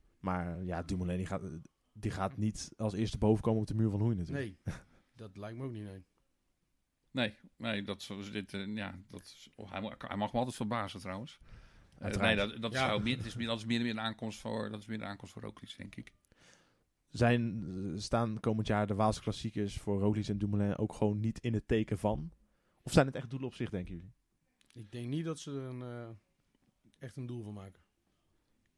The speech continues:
Speaker 3: Ehm, stiekem denk ik dat Roglic er wel een doel van gaat maken. Roglic heeft, eh, vorig jaar geloof ik al eens gezegd, hij wil alles winnen.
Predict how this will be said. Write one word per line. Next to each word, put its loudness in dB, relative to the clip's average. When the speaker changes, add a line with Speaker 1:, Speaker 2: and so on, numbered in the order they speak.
Speaker 3:
Ehm, -2
stiekem -4
denk -2
ik -10
dat -2
Roglic -2
er -6
wel -4
een -6
doel -10
van -18
gaat -12
maken. -10
Roglic -4
heeft, -6
eh, -12
vorig -12
jaar -6
geloof -6
ik -6
al -2
eens -4
gezegd, -12
hij 0
wil 2
alles -2
winnen. -2